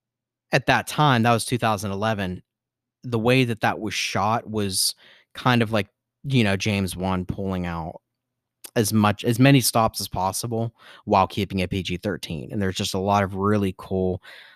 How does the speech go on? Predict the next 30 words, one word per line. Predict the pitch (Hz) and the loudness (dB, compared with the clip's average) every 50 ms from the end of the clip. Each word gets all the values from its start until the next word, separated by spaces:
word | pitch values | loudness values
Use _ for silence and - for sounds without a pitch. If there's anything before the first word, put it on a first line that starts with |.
| _ _ _ - | _ _ _ 0
um, | 90 90 90 90 90 87 90 90 - | 2 2 4 4 2 2 0 -2 -4
Carpenter-inspired | - - - - - 107 104 101 - - 101 98 101 101 95 95 95 90 90 - - 92 90 87 82 87 90 85 | -8 -14 -8 -2 0 0 0 2 2 2 2 2 2 2 2 2 0 0 -2 -2 0 0 0 2 0 -2 -2 -2
shots | - - - 92 85 87 87 82 - - - | -2 -2 0 0 0 0 0 -2 -4 -6 -6
in | 85 85 85 | -4 -2 -2
there, | 82 82 80 80 76 | -2 -2 -4 -4 -4
like | 85 82 - | -4 -4 -4
the | - 82 | -4 -6
house | 80 - - 90 87 87 87 82 - - | -6 -4 -2 0 0 0 0 0 0 0
and | 85 82 | 0 -2
how | 85 - - 85 82 | -2 -4 -4 -6 -6
things | - - 90 82 82 82 - 90 | -4 -4 -2 -2 -2 -2 -2 -2
look. | 90 87 85 - - | 0 0 0 -2 -2
And | 90 80 78 78 - - - - - _ - | -4 -4 -4 -6 -8 -12 -16 -18 -4 _ 4
it's | 151 139 - | 4 6 6
just | 143 127 117 120 | 4 2 2 0
really, | 127 123 131 135 131 131 123 117 110 | 0 2 6 6 8 8 8 8 6
really | 98 110 113 104 104 98 | 6 4 4 4 4 2
cool. | - - 101 95 98 98 | 2 0 0 2 2 2
And | 95 95 | 0 0
James | 95 104 101 101 98 95 - | 0 0 2 2 0 0 -2
Wan's | 98 92 92 90 90 - | -2 0 0 0 -2 -4
style | - - - 90 90 92 92 90 87 87 - | -6 -4 -2 0 0 2 0 0 0 -2 -4
in | - 90 90 90 | -4 -4 -2 -2
the | 87 90 87 | -2 -2 -4
Insidious | 87 - - 87 87 87 85 - | -4 -4 -4 -4 -2 -2 -2 -4
franchise | - 90 87 92 90 - - 104 104 107 107 104 - - - - - - - - _ _ - | -4 -2 -2 -2 -2 0 0 2 2 2 2 0 -2 -4 -8 -12 -20 -20 -20 -20 _ _ -6
really, | 98 101 101 98 101 101 98 90 | -4 0 2 2 2 2 2 2
really | 92 92 92 90 87 87 | 0 0 0 -2 -2 -4
comes | - - 87 73 65 - | -4 -6 -6 -6 -6 -6
through. | - - 101 85 - | -8 -8 -8 -8 -10